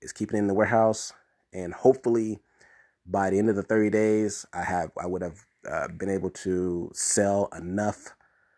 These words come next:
where it's like, "Okay, you know, um, I maybe have a thousand dollars in inventory left. I, I'm okay with sitting on that for another year if I have to,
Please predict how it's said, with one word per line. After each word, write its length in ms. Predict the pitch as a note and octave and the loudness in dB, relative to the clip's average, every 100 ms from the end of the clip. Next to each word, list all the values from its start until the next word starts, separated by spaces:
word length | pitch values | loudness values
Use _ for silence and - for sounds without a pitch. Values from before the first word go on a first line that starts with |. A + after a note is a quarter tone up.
| _ _ | _ _
where 160 | F#2 F2 | -4 -4
it's 80 | F2 | -2
like, 120 | E2 | -2
"Okay, 340 | A2 G2 F2+ F2 F2+ | -2 0 -2 -4 -8
you 80 | F2 | -8
know, 240 | F2 E2+ - _ _ _ - | -6 -8 -12 _ _ _ -8
um, 460 | F#2 F2 E2+ G2 - _ | -4 -4 -6 -14 -18 _
I 60 | - | -4
maybe 160 | G2+ F#2 | -2 -2
have 100 | F2 | -4
a 40 | |
thousand 480 | - G2+ F#2 F2+ F2+ | 0 0 0 -2 -4
dollars 360 | F2+ F2+ F2 - | -4 -4 -6 -8
in 160 | F2 | -8
inventory 400 | F2+ E2+ F#2 F2+ | -10 -8 -6 -6
left. 380 | E2+ F2 F2 - | -6 -6 -6 -8
I, 160 | D#2+ D#2+ - - - _ _ - | -14 -14 -20 -20 -20 _ _ -10
I'm 120 | F2+ | -8
okay 220 | F2 E2+ | -6 -4
with 120 | E2 D#2+ | -6 -4
sitting 280 | G2 F#2 | -2 -2
on 160 | E2+ E2 | -2 -8
that 240 | D#2 D2+ - _ _ | -8 -12 -14 _ _
for 160 | - E2+ | -12 -8
another 200 | D#2+ D#2 | -8 -8
year 440 | D#2 C#2+ B1+ - - _ _ | -12 -12 -12 -14 -18 _ _
if 120 | - | -12
I 60 | F2+ | -8
have 200 | D2 - | -8 -8
to, 240 | C#2 D2+ | -10 -12